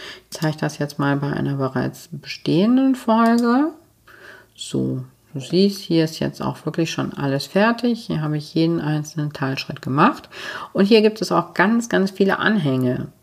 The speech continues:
an dieser Karte. Ich habe für jede Podcast-Folge ein Video, einen Trailer gemacht, wo ich ein paar Szenen, wo ich denke, die sind, äh, relativ hilfreich,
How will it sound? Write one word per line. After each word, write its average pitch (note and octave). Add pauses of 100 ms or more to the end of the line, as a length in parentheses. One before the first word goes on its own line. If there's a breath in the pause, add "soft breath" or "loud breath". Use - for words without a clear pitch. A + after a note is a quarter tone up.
an C3
dieser C3+
Karte. - (600)
Ich D#3+
habe E3
für D3
jede C#3+
Podcast-Folge E3+
ein B2+ (100)
Video, C4
einen C3+
Trailer A#3
gemacht, C4+ (1120)
wo C#3+
ich C3+
ein A#2+
paar B2
Szenen, E3
wo C3+
ich C#3
denke, C3+
die B2+
sind, B2
äh, B2+ (680 loud breath)
relativ C#3
hilfreich, A3+